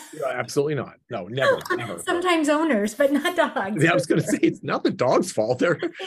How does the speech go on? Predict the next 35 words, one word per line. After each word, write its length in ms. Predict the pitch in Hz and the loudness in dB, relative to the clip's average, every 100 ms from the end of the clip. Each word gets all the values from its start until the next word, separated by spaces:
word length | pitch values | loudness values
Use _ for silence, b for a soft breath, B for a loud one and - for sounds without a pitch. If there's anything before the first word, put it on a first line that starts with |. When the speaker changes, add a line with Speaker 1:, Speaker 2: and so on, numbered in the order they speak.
| - | -2
Speaker 1:
they're 100 | 196 | 0
the 200 | 403 494 | 2 2
purest 240 | - - 202 | 2 2 2
Speaker 2:
Exactly. 80 | |
Speaker 1:
of 60 | 139 | 0
all. 400 | 170 151 127 139 | 2 2 2 -2
<laughs> 60 | - - - | -6 -10 -6
Speaker 2:
Exactly. 680 | 370 - 427 - 330 214 320 - - | -4 -4 -4 -2 -2 -2 -8 -10 -10
I 40 | 294 | -8
love 380 | 294 311 349 359 | -4 -2 -2 -2
that. 320 | 233 202 - | -4 -4 -2
But 140 | 277 302 | 0 0
it's 160 | 294 | -2
really, 420 | 277 339 349 302 - | -8 -8 -6 -8 -6
I 180 | 262 262 | -6 -6
think, 300 | 302 277 - | -8 -10 -10
I 120 | - | -8
think 260 | 262 285 285 | -6 -6 -4
the 120 | 254 | -6
theme 500 | 247 254 247 277 277 | -6 -6 -4 -4 -4
is, 360 | 214 208 - - | -2 -4 -6 -12
uh, 180 | - 220 - | -10 -10 -4
you 160 | 254 | 0
know, 140 | 226 214 | 2 2
other 260 | 220 220 | 2 2
than 260 | 208 202 208 | 0 0 0
warming 460 | 214 214 208 196 | 2 2 2 0
up 240 | 190 220 220 | -6 -8 -6
and 160 | 196 | -8
cozying 480 | 185 208 196 202 185 | -4 -2 -2 -2 -4
up 240 | 190 208 226 | -6 -6 -4
a 40 | |
little 220 | 202 202 | -4 -4
bit 200 | 196 196 | -4 -4
after 580 | 202 - - 185 180 | -6 -6 -4 -2 -2